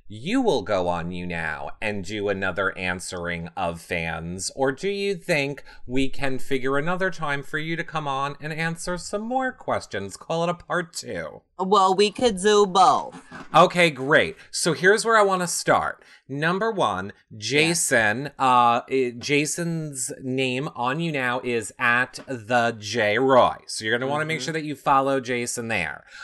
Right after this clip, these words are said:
Speaker 1: I'm going to say by the end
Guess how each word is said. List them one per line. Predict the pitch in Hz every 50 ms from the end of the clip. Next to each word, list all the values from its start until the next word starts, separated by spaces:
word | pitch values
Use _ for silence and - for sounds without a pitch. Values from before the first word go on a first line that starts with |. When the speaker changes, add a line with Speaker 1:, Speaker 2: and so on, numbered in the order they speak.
| - - - _ -
Speaker 1:
I'm | 135 147 170 196 202
going | 220 220 214 220 214 208
to | 190
say | - - 190 175 165 151 147 143 143
by | 135 123 135 127 123 120
the | 110 127 123 - -
end | 151 170 196 214 233 240 240 247 247 247 - -